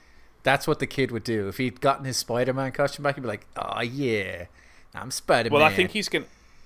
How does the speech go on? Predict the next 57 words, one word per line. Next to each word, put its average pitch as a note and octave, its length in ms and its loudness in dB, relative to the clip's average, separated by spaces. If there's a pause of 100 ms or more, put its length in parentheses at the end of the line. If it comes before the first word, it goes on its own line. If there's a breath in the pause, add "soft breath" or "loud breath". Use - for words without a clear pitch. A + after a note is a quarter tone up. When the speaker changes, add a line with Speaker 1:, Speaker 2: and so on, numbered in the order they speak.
(200)
Speaker 2:
I C3 80 -2
think D#3+ 200 -2
he's G3 140 -4
gonna F3 160 -4
bring C3+ 300 0
a B2+ 60 0
really, B2 340 -4 (560)
a A#2+ 40 -8
really C3+ 240 -2
cool B2 520 -4
and A#2 180 -10
unique A#2+ 340 -8
element G#2 400 -8
to G#2 240 -10
Infinity A2+ 480 -12
War G2+ 340 -4
and A2 120 -6
also G2+ 300 -8
his G2+ 200 -10
next F#2+ 240 -14
films. A2+ 440 -6 (260 loud breath)
I A2 80 -4
think C#3+ 280 -8
with A#2+ 160 -4
Infinity A#2 520 -8
War, G2 280 -6 (240 loud breath)
he's - 180 -10
gonna A#2+ 200 -2
be G#2+ 400 -6 (100)
seen B2 300 -6
as G#2+ 100 -8
the G#2+ 80 -12
kid, G2+ 260 -8
obviously, G2+ 500 -8
and G2 100 -10
I G2+ 40 -10
think - 180 -14
they're G2 140 -12
all G2 100 -8
gonna F#2+ 200 -12
look F#2+ 180 -12
after G2+ 400 -6
him. F2+ 140 -16 (300 soft breath)
But A2 220 -4
he's A2 240 -10
obviously, G#2 580 -8
there's A#2 160 -8
gonna A#2+ 180 -2
be A2+ 160 -4
a G#2+ 60 -4
couple G#2 320 -8
of G2 60 -8
scenes G#2 400 -8
where G2+ 140 -4
he G#2+ 120 -12
comes G2 340 -10
into, G2 460 -10